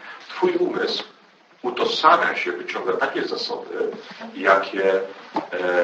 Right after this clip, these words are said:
jakie powiesz mu, że ma wyciągnąć. Czyli jeżeli jesteś księdzem i powiesz sobie, "Jestem księdzem",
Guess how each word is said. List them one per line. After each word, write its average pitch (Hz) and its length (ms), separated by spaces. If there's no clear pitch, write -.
jakie 95 380
powiesz 98 540
mu, 92 80
że 92 120
ma 85 120
wyciągnąć. - 720
Czyli 90 280
jeżeli 92 220
jesteś 90 320
księdzem - 580
i - 40
powiesz 90 400
sobie, 82 200
"Jestem 82 380
księdzem", - 400